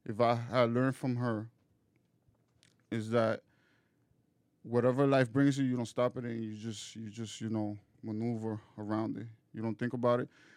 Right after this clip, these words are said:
You ju-, you just keep going. So my thing is, is I give, and I give all I got. I give it with quality. But, you know, it's, it's,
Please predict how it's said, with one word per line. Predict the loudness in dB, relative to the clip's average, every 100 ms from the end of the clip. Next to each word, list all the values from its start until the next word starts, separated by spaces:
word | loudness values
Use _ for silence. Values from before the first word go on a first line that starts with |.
| _ _
You | -6
ju-, | -2 0
you | 0 -2
just | -4 -4 -4
keep | -2 -2
going. | -2 -2
So | -2 -2 2
my | 4 4
thing | 4 2 2 -8 -2
is, | 0 2
is | 2 0 -2 -14 _ _ _ _ _ _ _ _ _ _ _ _ 2
I | 2
give, | 4 4 4 0 _ _ _ _ _ _ _ _ -2
and | 2
I | 4
give | 2 2
all | 2 2
I | 2
got. | 2 2 0 -4 _
I | -6
give | -2 -2
it |
with | -2 -2
quality. | 2 4 4 0 -2 -8 _ _ _ _ _ _ _ _ 2
But, | 6 6 2
you | 0 4
know, | 6 4 2
it's, | -2 -2 -2
it's, | -2 -2 -2